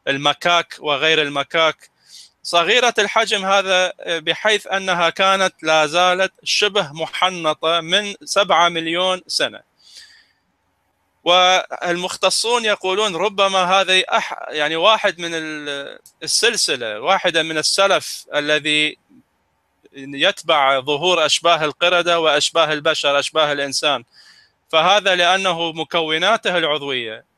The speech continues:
بحيث أنه حتى الجلد لا زال كان الصوف، مو، ما أعرف شو تسميه إحنا، بس ال-، محنط بشكل لا بأس به، م-، محنط بشكل جيد جدًا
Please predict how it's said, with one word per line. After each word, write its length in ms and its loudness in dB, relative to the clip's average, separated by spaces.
بحيث 400 -2
أنه 220 -2
حتى 480 -2
الجلد 560 0
لا 140 4
زال 300 2
كان 360 -2
الصوف، 680 0
مو، 160 0
ما 120 4
أعرف 220 4
شو 80 -4
تسميه 340 0
إحنا، 160 -2
بس 300 -4
ال-، 720 -2
محنط 520 0
بشكل 420 0
لا 140 2
بأس 300 0
به، 280 -4
م-، 220 -10
محنط 480 0
بشكل 380 -2
جيد 300 2
جدًا 360 -4